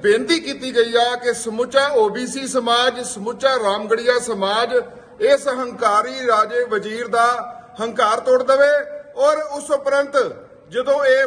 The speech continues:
ਵਜ਼ੀਰ ਹਾਰੇਗਾ, ਇਹਦਾ ਹੰਕਾਰ ਟੁੱਟੇਗਾ ਤੇ ਚਾਰ ਤਰੀਕ ਵਾਲੇ ਦਿਨ ਅਸੀਂ ਖੁਸ਼ੀਆਂ ਮਨਾਵਾਂਗੇ। ਉਸ ਉਪਰੰਤ ਪੰਜ ਤਰੀਕ ਨੂੰ ਬੁੰਗਾ ਰਾਮਗੜੀਆ ਵਿਖੇ ਸਮੁੱਚੀ ਰਾਮਗੜੀਆ ਅਕਾਲ ਜਥੇਬੰਦੀ ਇਕੱਤਰ ਹੋਏਗੀ,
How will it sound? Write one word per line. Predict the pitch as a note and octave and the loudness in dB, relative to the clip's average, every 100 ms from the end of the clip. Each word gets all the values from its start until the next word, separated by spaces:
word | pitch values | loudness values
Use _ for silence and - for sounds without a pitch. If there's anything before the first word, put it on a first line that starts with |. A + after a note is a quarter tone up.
| A#3 | -2
ਵਜ਼ੀਰ | G#3+ A#3 B3+ C4 G3 | -6 -8 -4 -4 0
ਹਾਰੇਗਾ, | G#3+ G#3+ C4+ C4+ C#4 D4 | 0 4 2 2 -2 -2
ਇਹਦਾ | B3+ C4+ | -4 -4
ਹੰਕਾਰ | C4 B3+ A#3 A#3 B3+ - | -8 -6 -2 -2 -2 -6
ਟੁੱਟੇਗਾ | A#3 B3+ B3 B3+ C4 B3+ - - - | -4 -2 -2 -2 -4 -6 -14 -16 -2
ਤੇ | B3+ | -2
ਚਾਰ | - A#3+ B3 C4+ C4 | 0 -2 0 -2 -4
ਤਰੀਕ | B3 B3 B3 | -10 -10 -8
ਵਾਲੇ | A#3+ B3 B3 | -4 0 0
ਦਿਨ | A#3+ A#3+ | 0 -4
ਅਸੀਂ | A#3 B3 | -6 -10
ਖੁਸ਼ੀਆਂ | B3 F#3+ A#3 B3 | -12 -10 -8 -6
ਮਨਾਵਾਂਗੇ। | B3 B3+ C4+ C4 C#4 C#4 | -4 -4 -2 2 4 4
ਉਸ | B3+ C4+ | 0 -4
ਉਪਰੰਤ | B3+ B3+ B3+ - B3 | -2 0 0 -2 -4
ਪੰਜ | C4+ C4+ | -4 -6
ਤਰੀਕ | C#4 B3 B3 A#3 | -8 -8 -8 -8
ਨੂੰ | B3+ B3 A#3 - - D#3 | -6 -6 -8 -20 -20 -10
ਬੁੰਗਾ | A#3 B3 C#4 B3+ | -4 2 2 2
ਰਾਮਗੜੀਆ | A#3+ C4 C#4 C#4+ C4+ | 0 -2 -4 -2 0
ਵਿਖੇ | B3 B3+ B3+ | 0 0 -2
ਸਮੁੱਚੀ | B3 A3+ B3 B3+ B3 | -2 -8 -10 -8 -2
ਰਾਮਗੜੀਆ | A3+ A3+ A3 A#3 A3+ | -2 -2 -4 -4 -4
ਅਕਾਲ | G#3 G3+ | -2 -2
ਜਥੇਬੰਦੀ | G#3 G#3 A3 G#3+ A3 | -2 -6 -8 -8 -10
ਇਕੱਤਰ | G#3+ G#3 A3 | -10 -8 -4
ਹੋਏਗੀ, | A3 G#3 G#3 | -2 -4 -6